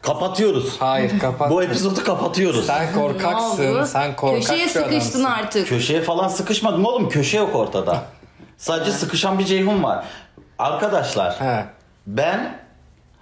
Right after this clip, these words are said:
Speaker 1: sadece bu şeyleri biliyorum.
Speaker 2: Hı.
Speaker 1: Ama katılmıyorum.
Speaker 3: Neyine
Speaker 2: Anladım.
Speaker 3: katılmıyorsun? Yani bir kız için sabah beşte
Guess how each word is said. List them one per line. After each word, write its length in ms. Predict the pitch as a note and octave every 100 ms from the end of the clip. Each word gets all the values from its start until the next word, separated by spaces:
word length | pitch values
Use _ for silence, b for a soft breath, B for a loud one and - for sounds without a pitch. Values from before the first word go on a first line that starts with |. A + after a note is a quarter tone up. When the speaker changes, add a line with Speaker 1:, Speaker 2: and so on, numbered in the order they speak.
| b b b
Speaker 1:
sadece 760 | - - D#3 F3 D#3+ E3 A#3+ A3+
bu 380 | D#3+ D#3 - - - - -
şeyleri 520 | - A#2+ A#2+ D3+ A3
biliyorum. 480 | F3+ C3+ B2 F2 E2 -
Speaker 2:
Hı. 60 | C3 A#2+ G2+ - - -
Speaker 1:
Ama 260 | E3 C4
katılmıyorum. 720 | - F#3 E4+ A#3 F#3 - - - - - -
Speaker 3:
Neyine 240 | B3+ -
Speaker 2:
Anladım. 220 | - - A3+
Speaker 3:
katılmıyorsun? 720 | G3+ F3+ E3 D3+ D3+ D3+ D#3+
Yani 420 | F#3 G#3+ G#3+ G3+
bir 180 | A#3+ -
kız 240 | C4+ A#3+
için 180 | A#3 B3
sabah 460 | - A#3+ A#3 A3 A3
beşte 520 | G#3 - A3+ A3+